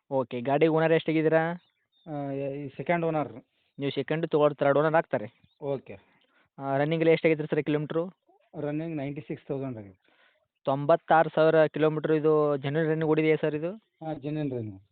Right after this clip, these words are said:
Speaker 1: ಇನ್ನೂವರೆಗೂ ಮೀಟರ್ ಚಲ್ತಿನೇ ಐತ್ರಿ, ಬಂದ್ ಆಗೋದು ಈ ಥರ
Speaker 2: ಏ,
Speaker 1: ಏನಿಲ್ಲ?
Speaker 2: ಏ, ಹಂಗೇನಾಗಿಲ್ಲ.
Speaker 1: ಹೌದ್ರಾ?
Speaker 2: ಹ್ಮ್.
Speaker 1: ಓಕೆ. ಟೈರ್ ಕಂಡೀಷನ್ ಯಾವ ಥರ ಐತ್ರಿ? ಫ್ರಂಟ್, ಬ್ಯಾಕ್ ಸೈಡ್ ಸ್ಟೆಪ್ನಿ ಐದು ಟೈರ್?
Speaker 2: ಆ, ಫ್ರಂಟ್ ಒಂದು ಸೆವೆಂಟಿ ಪರ್ಸೆಂಟ್ ಅದಾವ ರೀ.
Speaker 1: ಹಾ ರೀ.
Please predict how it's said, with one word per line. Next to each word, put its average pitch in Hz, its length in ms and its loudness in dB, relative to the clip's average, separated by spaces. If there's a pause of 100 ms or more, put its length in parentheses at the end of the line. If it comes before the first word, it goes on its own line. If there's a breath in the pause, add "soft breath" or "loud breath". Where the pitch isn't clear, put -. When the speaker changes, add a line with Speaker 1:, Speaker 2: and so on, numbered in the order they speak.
(100)
Speaker 1:
ಇನ್ನೂವರೆಗೂ 151 440 0
ಮೀಟರ್ 147 260 -2
ಚಲ್ತಿನೇ 147 360 0
ಐತ್ರಿ, 139 200 -2
ಬಂದ್ 143 200 0
ಆಗೋದು 143 260 2
ಈ 143 40 2
ಥರ 143 160 0
Speaker 2:
ಏ, - 20 2
Speaker 1:
ಏನಿಲ್ಲ? 135 300 -2
Speaker 2:
ಏ, 151 200 -2
ಹಂಗೇನಾಗಿಲ್ಲ. 135 640 -6 (320)
Speaker 1:
ಹೌದ್ರಾ? 120 240 -6 (540)
Speaker 2:
ಹ್ಮ್. 104 100 -12 (580 soft breath)
Speaker 1:
ಓಕೆ. - 260 -10 (140)
ಟೈರ್ 160 200 4
ಕಂಡೀಷನ್ 160 300 0
ಯಾವ 160 80 6
ಥರ 151 160 -2
ಐತ್ರಿ? 135 200 -2
ಫ್ರಂಟ್, 143 380 0
ಬ್ಯಾಕ್ 143 240 0
ಸೈಡ್ 151 180 -2
ಸ್ಟೆಪ್ನಿ 151 300 -6
ಐದು 143 160 0
ಟೈರ್? 127 220 -4 (520)
Speaker 2:
ಆ, 202 120 -8 (460)
ಫ್ರಂಟ್ 165 480 -4
ಒಂದು 170 680 0
ಸೆವೆಂಟಿ 151 320 -4
ಪರ್ಸೆಂಟ್ 147 340 -8
ಅದಾವ 131 140 -4
ರೀ. 160 160 -8 (220)
Speaker 1:
ಹಾ 123 120 -2
ರೀ. - 120 -12